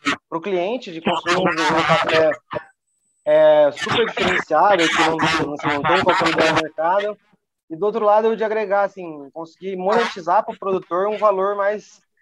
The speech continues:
é, é justo. E dentro de tudo isso tem um, um, um grande conceito que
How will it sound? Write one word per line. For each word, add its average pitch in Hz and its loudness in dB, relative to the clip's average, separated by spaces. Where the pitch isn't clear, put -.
é, 160 -2
é 185 0
justo. 160 -6
E 143 -8
dentro 226 0
de 202 -10
tudo 208 -2
isso 190 0
tem 208 0
um, 208 0
um, 175 -6
um 175 -16
grande 196 2
conceito 202 0
que 214 -8